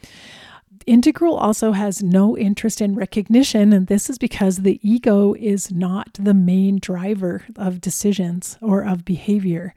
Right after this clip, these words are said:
So at Integral, that's, it simply doesn't exist.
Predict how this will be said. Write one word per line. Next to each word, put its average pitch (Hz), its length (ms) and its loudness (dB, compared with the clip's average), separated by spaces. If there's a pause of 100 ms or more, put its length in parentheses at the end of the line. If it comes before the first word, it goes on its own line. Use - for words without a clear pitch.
(540)
So 185 600 2 (320)
at 208 260 -4
Integral, 220 720 -2 (220)
that's, 208 340 -6
it 202 180 -8
simply 220 300 -2
doesn't 202 360 -2
exist. 190 640 -8